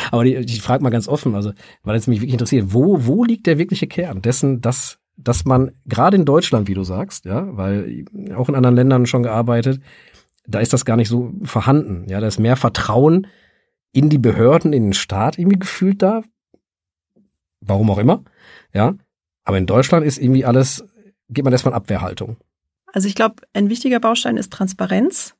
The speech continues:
Speaker 1: Mhm.
Speaker 2: Also wirklich zu informieren, wo kommen denn die Daten hin, warum werden die erhoben, wofür werden sie genutzt? Und also ich glaube, wenn man damit anfängt, dann sind schon viele Menschen einfach
Speaker 1: Mhm.
Speaker 2: eher bereit mitzumachen. Aber letztlich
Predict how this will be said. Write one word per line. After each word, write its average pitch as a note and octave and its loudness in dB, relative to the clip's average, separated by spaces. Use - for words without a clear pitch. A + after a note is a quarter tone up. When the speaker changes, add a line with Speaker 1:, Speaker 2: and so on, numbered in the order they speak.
Speaker 1:
Mhm. A#2 -2
Speaker 2:
Also G3+ 0
wirklich G3+ -4
zu - -6
informieren, A3+ 4
wo G3 2
kommen G3+ 2
denn F#3+ 2
die F#3 0
Daten F#3 0
hin, A3+ 4
warum F#3+ 2
werden F#3+ 4
die F#3+ 0
erhoben, G3+ 2
wofür F#3+ -2
werden F#3+ 2
sie F#3 -2
genutzt? G#3+ 0
Und G#3+ 0
also F#3 0
ich - -20
glaube, F#3+ 4
wenn G3 2
man F#3+ 4
damit A3 2
anfängt, A#3 -2
dann G3+ -2
sind G3 -2
schon F#3+ -4
viele G3 -4
Menschen G3 -2
einfach - -8
Speaker 1:
Mhm. A#2+ 2
Speaker 2:
eher F#3+ 2
bereit F#3+ -4
mitzumachen. C4 -2
Aber G3 0
letztlich G3+ -2